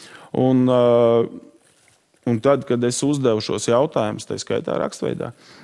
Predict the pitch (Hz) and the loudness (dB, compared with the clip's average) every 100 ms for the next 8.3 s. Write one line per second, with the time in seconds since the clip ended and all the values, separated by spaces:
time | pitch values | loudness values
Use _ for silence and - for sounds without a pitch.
0 | - - 175 156 135 - - 120 135 180 | -20 -20 -4 -2 -2 -4 -6 -4 -2 -4
1 | 139 104 - 113 - - - - - 131 | -6 -8 -6 -6 -6 -8 -8 -8 -2 -2
2 | 127 104 104 123 127 131 127 123 117 - | -2 -8 -6 -4 0 0 0 -4 -8 -2
3 | 135 123 113 113 107 - 147 - 113 113 | -2 0 -2 -4 -8 -4 -4 -4 -8 -8
4 | 110 - - - - - - - - 120 | -10 -14 -20 -20 -12 -10 -8 -6 -4 -2
5 | 123 123 117 135 147 139 113 113 - - | 0 0 2 -2 0 0 0 -2 -4 -6
6 | - 113 123 147 - 127 120 117 110 - | -6 -4 -2 -2 -2 -2 0 0 -2 -8
7 | - - - - - - 220 _ 202 190 | -20 -20 -20 -20 -20 -20 -20 _ 0 2
8 | 110 110 | 0 -8